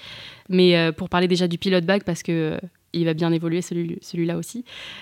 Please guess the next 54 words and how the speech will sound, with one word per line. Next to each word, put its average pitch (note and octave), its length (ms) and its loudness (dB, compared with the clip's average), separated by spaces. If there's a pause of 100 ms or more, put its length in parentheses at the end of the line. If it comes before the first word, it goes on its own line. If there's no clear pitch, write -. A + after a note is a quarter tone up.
(180)
Euh, E3+ 360 2
pour F#3 140 0
l'instant, F#3 260 4
donc, G#3 120 4
c'est - 120 -2
un E3+ 80 2
sac F3 180 0
à F#3 100 6
dos, G3 180 6
euh, E3 220 2
on D#3+ 60 -4
va E3 80 0
dire F3+ 100 0
de E3+ 80 -2
taille F3+ 160 0
assez E3+ 160 -4
standard, F3+ 380 0
c'est F3+ 100 -2
un D#3+ 80 0
dix-huit E3 260 -2
litres. G#3 300 -4 (520)
Et, E3 200 2
euh, D#3+ 220 0
et F3 80 2
l'idée, F3+ 340 2
euh, D#3 320 0
donc, D#3 240 -2
euh, E3 60 0
aussi E3 180 -2
bien F3 120 2
d'ailleurs E3 180 -2
pour - 160 -20
femmes F3 240 0
que D#3+ 260 -4
pour, D#3+ 300 -6
euh, - 240 -6 (160)
pour E3 180 -2
hommes, F3 140 0
enfin E3 300 -8 (100)
vraiment F3 260 0
peu F#3 120 -2
importe, F3+ 340 0
il E3+ 60 -2
est E3 40 0
pensé, F3 380 -2
euh, D#3+ 180 -4 (400)
il F3+ 100 -4
est F3 40 2
vraiment F3+ 220 2
pensé F#3 240 -4
non F#3 140 2
genré. F3+ 300 -2 (400)
Et, F3 220 2
euh, E3 160 0